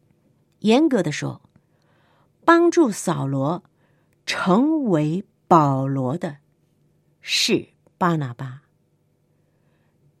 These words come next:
造就马可的是彼得。能够接纳彼此的差别，互相欣赏，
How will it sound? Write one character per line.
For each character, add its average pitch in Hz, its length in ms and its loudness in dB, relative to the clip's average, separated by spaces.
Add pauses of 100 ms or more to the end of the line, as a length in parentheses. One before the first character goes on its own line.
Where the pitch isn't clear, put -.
(280)
造 302 400 0
就 190 340 -2 (140)
马 170 400 0
可 - 340 -10
的 117 140 -18 (1120)
是 - 420 0 (140)
彼 147 260 2
得。 113 380 -10 (1200)
能 349 160 8
够 359 120 2
接 359 200 2
纳 330 160 -2
彼 226 240 -4
此 - 160 -12
的 143 100 -6
差 226 240 -10
别， 139 280 -14 (340)
互 - 260 -4
相 208 240 0
欣 311 380 0
赏， - 320 -8